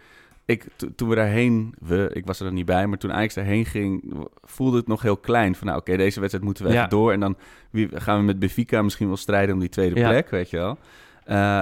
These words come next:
Speaker 1: en het, het was in die, heel veel opzicht natuurlijk de grote anti-trauma-tour dit
Speaker 2: Ja.
Speaker 1: seizoen. Ik, we hebben er wel eentje weer bij gekregen, maar ook,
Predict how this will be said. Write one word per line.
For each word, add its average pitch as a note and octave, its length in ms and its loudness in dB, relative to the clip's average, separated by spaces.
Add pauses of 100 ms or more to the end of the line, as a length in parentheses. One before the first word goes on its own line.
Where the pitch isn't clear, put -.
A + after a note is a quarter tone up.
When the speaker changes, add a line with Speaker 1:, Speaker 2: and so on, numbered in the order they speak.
(100)
Speaker 1:
en G#2 300 0
het, - 160 -6
het - 240 -6
was C3 160 0
in B2+ 160 2
die, C3 180 0
heel C3 260 2
veel C3+ 140 -2
opzicht B2 340 -6
natuurlijk A2+ 340 -4
de A2 80 -4
grote A#2+ 360 2
anti-trauma-tour A2 1000 0
dit F2 200 -4
Speaker 2:
Ja. - 80 -4
Speaker 1:
seizoen. F#2 260 0
Ik, F#2 120 0
we F#2+ 120 -4
hebben G#2+ 200 0
er G#2+ 100 0
wel G#2 200 4
eentje G#2 200 -2
weer G2 120 0
bij G2+ 220 2
gekregen, E2+ 500 -6
maar F#2+ 120 -2
ook, - 220 0